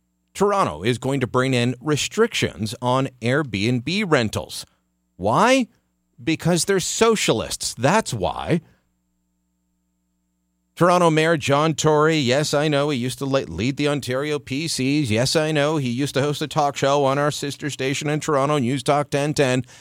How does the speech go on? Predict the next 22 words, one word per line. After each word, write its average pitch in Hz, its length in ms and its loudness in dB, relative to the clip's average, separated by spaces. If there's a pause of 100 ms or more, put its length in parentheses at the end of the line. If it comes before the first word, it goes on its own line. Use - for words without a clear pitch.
(160)
Yes, 143 400 -2
I 165 160 -2
know, 143 300 0
John 135 440 0
is 135 420 -2 (380)
ostensibly 139 640 -2
a 127 100 -4
conservative, 123 640 -4
but 123 140 -4
he 117 140 -2
runs 135 800 0
a 139 480 0
socialist 196 680 -2
city 120 380 0 (380)
where 107 240 0
the 107 100 0
majority 107 840 0
of 226 80 -2
the 208 100 2
councillors 156 560 -4
are 151 80 -2
socialists, 107 640 -2